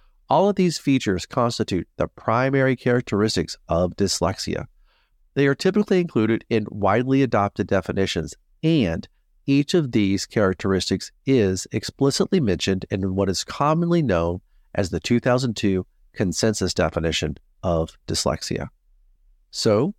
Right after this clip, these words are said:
what is the two thousand two consensus definition? This definition stands as a kind of linchpin in dyslexia laws because it is the most widely adopted definition of dyslexia across them. And the opening statement of this definition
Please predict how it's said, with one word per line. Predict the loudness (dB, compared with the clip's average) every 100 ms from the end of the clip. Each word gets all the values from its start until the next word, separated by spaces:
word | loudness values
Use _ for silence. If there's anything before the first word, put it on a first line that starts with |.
| -2
what | 0 2
is | 4 4 4
the | 0
two | 0 0
thousand | 2 0 0 -2
two | -2 -2
consensus | -4 -4 -6 -6
definition? | -2 -2 0 -4 -2 -6 -10 _ _ _ _ _ _ _ _ _ _ 0
This | 0 2
definition | 0 2 2 2 0 -2
stands | 0 2 2 0
as | 0 -2
a |
kind | 0 2
of | 2
linchpin | 2 2 0 -2 -4 -4 -6 -6
in | -4
dyslexia | -4 -2 -2 0 -2
laws | 0 -2 -4 -8 -12 _ -20 _
because | -14 -4 0 2 2 0 -2
it | 0
is | 0
the | 0
most | 0 0 -2
widely | 2 2 2 2 2
adopted | 2 0 0 -2
definition | 0 0 0 -2 -2 -4 -4
of | 0 0 0
dyslexia | -2 -2 -2 -2 -2 -2
across | 2 0 0
them. | -4 -8 _ _ _ _ _
And | 0 2 2 -4 _ _ -4
the | -4 2
opening | 0 2 2 2
statement | 2 0 0 0
of | 2
this | 0
definition | 2 0 0 0 0 -2